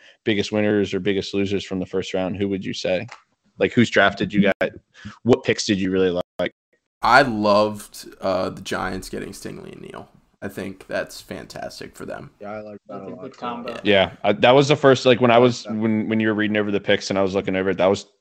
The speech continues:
Speaker 1: the first thing that stuck out to me.
Speaker 3: Yeah. And I know, like, it's, it's, like, pretty easy to say the team that had the fifth and seventh pick
Speaker 2: Yeah.
Speaker 3: won the draft.
Speaker 2: But the,
Speaker 3: Um,
Speaker 2: the combination of
Speaker 3: but I did, I
Speaker 2: players,
Speaker 3: did like the Giants
Speaker 2: like,
Speaker 3: draft a
Speaker 2: the
Speaker 3: lot.
Speaker 2: combination of players is
Speaker 3: Yeah.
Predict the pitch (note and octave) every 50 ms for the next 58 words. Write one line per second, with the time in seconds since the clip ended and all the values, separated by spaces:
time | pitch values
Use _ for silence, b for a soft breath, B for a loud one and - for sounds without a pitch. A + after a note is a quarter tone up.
0 | _ _ - G2+ F#2 - - _ - G#2+ G2 - - - - - G2 - - -
1 | - - - F#2+ - - F#2+ F2+ E2+ - - - F#2 F#2 F#2 F#2+ G#2 G2+ F#2 F#2+
2 | G2 _ _ _ _ _ _ _ C#3 C#3+ D3 D3+ D#3 D#3 D#3+ D#3+ D3+ C#3+ C3 C#3
3 | C3+ C3 B2 - - C#3+ C#3 C3+ - - - C3 - - - - B2 A#2+ A2+ A2
4 | G#2 G#2 _ _ _ _ _ _ _ _ - B2+ A#2+ A#2+ B2 B2+ A2+ - A#2+ A2
5 | G#2+ - A#2 A2+ G2 G2+ - B2 A#2+ A2+ A2 A2 G#2+ G#2+ G#2+ G2 - - - -
6 | - - - - - - B2+ - - B2 A2 G#2 G2+ G2 - A#2 A2 G2+ G2+ F#2
7 | - A#2 A2 A2+ G#2 G#2+ G#2 G2+ G2+ G2+ - G2+ G2+ G2 G2 F#2 - - - -
8 | - - - E3+ F3 - D3+ C3+ - - F#2 F#2+ F#2 F2+ F2+ C3 - - E3 D#3
9 | D#3+ D3+ C#3 B2 A2+ A#2+ B2 - B2+ A#2 G#2+ - - G2+ G2 G2 G#2 G2 G2 A2
10 | A#2+ A#2 A#2+ A#2+ A#2 A#2 A2+ A2 - G#2 A2+ A2 G2+ G2+ G2 G2 F#2+ F2+ F#2+ G2
11 | A2 G#2 G#2 G#2 - A#2+ A2+ G#2 G2+ F#2+ G2 F#2+ - - - - - - - -
12 | - - - - - G1+ - - - - - - _ _ - G2 F#2 F#2+ F#2+